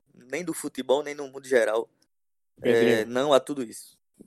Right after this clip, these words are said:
Speaker 2: Pedrinho, pela minha experiência, eu, eu te vi terça-feira no Almeidão rapidamente.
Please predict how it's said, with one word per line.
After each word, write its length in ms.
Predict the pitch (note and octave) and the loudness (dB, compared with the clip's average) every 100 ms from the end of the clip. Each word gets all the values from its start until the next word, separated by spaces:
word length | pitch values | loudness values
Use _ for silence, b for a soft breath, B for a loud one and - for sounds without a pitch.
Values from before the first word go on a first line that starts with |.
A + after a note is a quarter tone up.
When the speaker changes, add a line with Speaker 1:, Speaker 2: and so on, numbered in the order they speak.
| - _ - _ _ | -20 _ -20 _ _
Speaker 2:
Pedrinho, 340 | A#2 A#2+ B2 A2+ | -4 0 0 -2
pela 280 | - B2+ C3+ | 2 4 4
minha 120 | C#3 | 0
experiência, 800 | B2+ C3 B2+ A2 G#2+ A2 - C3+ | 0 2 2 0 -4 -6 -8 -10
eu, 420 | C3 C#3 D3+ B2+ - | 0 0 0 -4 -6
eu 280 | C3 D3 C3 | -2 -2 -2
te 220 | - D3+ | -2 -2
vi 280 | A#2 C3 C#3+ | 0 -2 -2
terça-feira 640 | - C#3+ C3+ B2+ - B2 | 2 0 0 -4 -2 -2
no 80 | A#2 | 0
Almeidão 340 | A2+ A2 G#2 A#2 | -2 -4 -4 -4
rapidamente. 600 | B2 - C3+ B2 F2 | -4 -4 -4 -4 -6